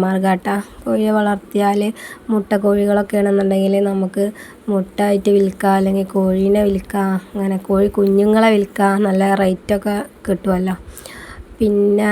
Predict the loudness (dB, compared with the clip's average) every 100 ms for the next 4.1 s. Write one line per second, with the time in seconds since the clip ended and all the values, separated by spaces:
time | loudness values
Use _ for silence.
0 | 0 0 2 2 2 2 2 0 0 -2
1 | -2 0 0 0 -2 -4 -4 -4 -10 -20
2 | -18 -12 -12 -14 -20 -20 -10 -6 -2 -2
3 | 0 0 0 -4 -2 -2 0 -2 -2 -4
4 | -4